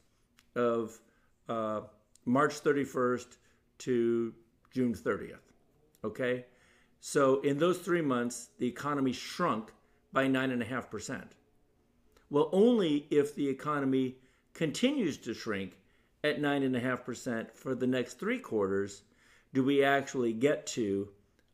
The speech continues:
a minus thirty-two point nine for the year. So, is the economy down?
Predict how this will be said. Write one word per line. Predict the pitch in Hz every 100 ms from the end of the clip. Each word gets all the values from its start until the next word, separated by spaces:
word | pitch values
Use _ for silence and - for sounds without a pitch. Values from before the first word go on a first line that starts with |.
| -
a | 120
minus | 120 127 131 117 107 - - _ _ _ _ _ _ _ _ _
thirty-two | - 147 143 131 - 131
point | - 123 113
nine | 117 110 110
for | 104 107
the | 101
year. | 101 101 90 - _ _ _ _ _
So, | - - 120 92 - _ _ _
is | 131 113
the | 135
economy | 127 156 170 180 165
down? | 151 156 160